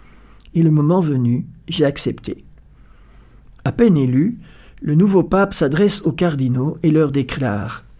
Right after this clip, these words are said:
Que Dieu vous pardonne ce que vous venez de faire. » <laughs> Ce qui montre quand même une grande lucidité.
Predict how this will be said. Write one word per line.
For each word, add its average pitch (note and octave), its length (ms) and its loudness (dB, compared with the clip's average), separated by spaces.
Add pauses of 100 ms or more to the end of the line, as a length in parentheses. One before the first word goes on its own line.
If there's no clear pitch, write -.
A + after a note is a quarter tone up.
(480)
Que F#3 100 0
Dieu D3+ 460 4
vous E3+ 160 -2
pardonne C3+ 560 -2
ce - 160 -4
que D3+ 140 -2
vous D3+ 200 2
venez C#3+ 380 0
de E3+ 120 0
faire. » - 580 -2 (720)
<laughs> C#4 100 -6 (2250)
Ce - 160 -4
qui G#3 180 0
montre B3+ 340 2
quand G3+ 220 0
même A#3 200 2
une F3 160 4
grande G#3 420 4
lucidité. F3 840 0